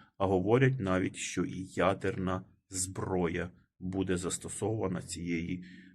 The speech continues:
ночі. Тому, люди, хто має змогу, виїжджайте із великих міст, десь подалі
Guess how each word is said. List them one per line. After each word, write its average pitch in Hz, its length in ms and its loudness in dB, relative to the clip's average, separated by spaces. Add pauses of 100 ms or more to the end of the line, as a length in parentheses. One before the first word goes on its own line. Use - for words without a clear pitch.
ночі. 92 460 -2
Тому, 131 460 4 (420)
люди, 113 720 4 (240)
хто - 340 6
має 98 300 6
змогу, 95 720 2 (240)
виїжджайте 92 1000 2
із 90 200 -6
великих 82 760 -4 (140)
міст, 92 400 -2 (300)
десь 90 380 0 (360)
подалі 104 580 4